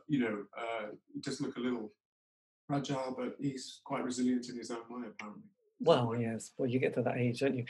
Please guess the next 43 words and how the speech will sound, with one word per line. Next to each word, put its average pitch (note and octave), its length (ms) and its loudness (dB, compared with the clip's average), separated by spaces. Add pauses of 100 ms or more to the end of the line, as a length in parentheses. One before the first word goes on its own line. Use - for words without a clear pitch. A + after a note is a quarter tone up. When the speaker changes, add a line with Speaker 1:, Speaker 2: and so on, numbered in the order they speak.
(180)
Speaker 2:
So B3+ 120 10
when C#4 200 8
did - 200 12
you, C4 320 8 (180)
<coughs> - 220 0
was C4+ 140 10
it, A#3 280 8
so A#3 140 12
was B3+ 240 8
the C#4 100 8
nineties A#3 680 12
then, A2 260 6 (420)
trying F#3+ 180 6
to F3+ 60 2
get E3+ 140 6
an C3+ 140 6
idea. C3+ 420 6 (240)
So F#3 140 8
the G3 60 10
nineties G#3+ 320 12
came D#3 160 6
along. B2+ 220 6
We D3+ 120 4
had, D#3 240 4 (260)
we D#3 120 2
had E3 300 4
grunge, C#3 440 8
then C#3+ 160 6
we C#3 120 6
had C3+ 220 2
Britpop, C3 420 4
we C3 100 0
had C#3 140 0
shoegazing. A#2+ 760 0 (260)
So G3 400 4 (400)
all A3 240 12
the, A3 100 12
all G#3+ 240 12
the A3+ 80 10
way G3 240 12
through F#3 200 4
your F3 140 10
musical E3 440 4